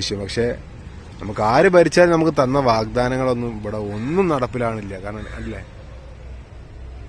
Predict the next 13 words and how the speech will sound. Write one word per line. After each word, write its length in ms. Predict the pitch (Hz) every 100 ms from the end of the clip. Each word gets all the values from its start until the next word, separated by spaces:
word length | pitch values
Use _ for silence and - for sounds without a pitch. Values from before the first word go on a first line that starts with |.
| -
അറുപത് 260 | 101 117 123 131
കൊല്ലം 200 | 131 131
ഒരു 100 | 131
പേ-, 120 | 131 127
ഒരു, 120 | 127 127 -
ഒരു 120 | 123 127
പേര് 180 | 127 127
ഭരിച്ചു 260 | 123 117 131
എന്ന് 80 | 127
പറഞ്ഞാൽ 200 | 117 120
മറ്റൊരു 320 | 113 - 123 120
പത്ത് 200 | - 127
കൊല്ലം 240 | 127 127